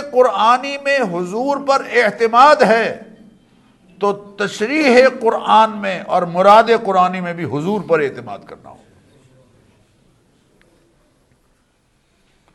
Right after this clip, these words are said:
آپ سورہ مدثر کی آیات پڑھ لیجئے۔ فی جنات یتساءلون عن المجرمین،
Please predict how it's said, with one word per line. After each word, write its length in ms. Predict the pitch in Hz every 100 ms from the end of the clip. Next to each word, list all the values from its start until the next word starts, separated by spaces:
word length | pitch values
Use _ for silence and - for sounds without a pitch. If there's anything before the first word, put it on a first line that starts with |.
| _ _ _ _
آپ 320 | - 135 175 185
سورہ 220 | 190 208
مدثر 440 | 202 180 196 220
کی 180 | 220 220
آیات 440 | 208 208 220 214
پڑھ 160 | 226 226
لیجئے۔ 600 | 233 262 262 233 190 - - _ _ _ _ _ -
فی 180 | 190
جنات 520 | 190 208 214 254 262 269
یتساءلون 880 | 254 247 233 226 247 240 240 254
عن 240 | 247 208 226
المجرمین، 1000 | 240 220 208 220 233 294 277 131 -